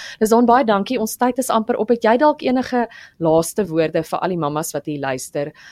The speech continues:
wat of al deur die fertiliteitsreis is of wat nou aan die begin staan of dalk in die middel van hulle I V F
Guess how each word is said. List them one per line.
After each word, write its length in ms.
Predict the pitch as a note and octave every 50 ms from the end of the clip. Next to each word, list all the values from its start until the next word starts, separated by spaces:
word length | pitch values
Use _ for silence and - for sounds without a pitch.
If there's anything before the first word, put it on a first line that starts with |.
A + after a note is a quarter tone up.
| - _
wat 180 | - F3+ E3+ -
of 220 | - F#3+ F#3 -
al 180 | - F3 F3+ E3+
deur 200 | D3+ D#3 D#3+ D#3+
die 60 | E3+
fertiliteitsreis 1000 | E3+ - E3+ - - E3+ E3+ E3 _ - F3 D#3+ D#3 - - D3 C3+ C#3 D3 - -
is 200 | C#3+ C#3+ - -
of 80 | D3
wat 140 | D#3+ D3+ -
nou 120 | D#3+ D#3
aan 60 | D#3 D#3+
die 80 | D3+
begin 320 | - - - - D#3+ D#3 D#3
staan 280 | - - - D3+ D3+
of 140 | D#3 D3+ -
dalk 220 | - E3 D#3 -
in 100 | - F3+
die 80 | F3 E3
middel 240 | D3+ D3 D3+ D3+ D3+
van 180 | - - D#3
hulle 200 | D3 D3 C#3+ C3+ - A2 C3+ C#3
I 40 |
V 320 | C3 C#3+ C3+ - B2+ C3+ C3
F 160 | - -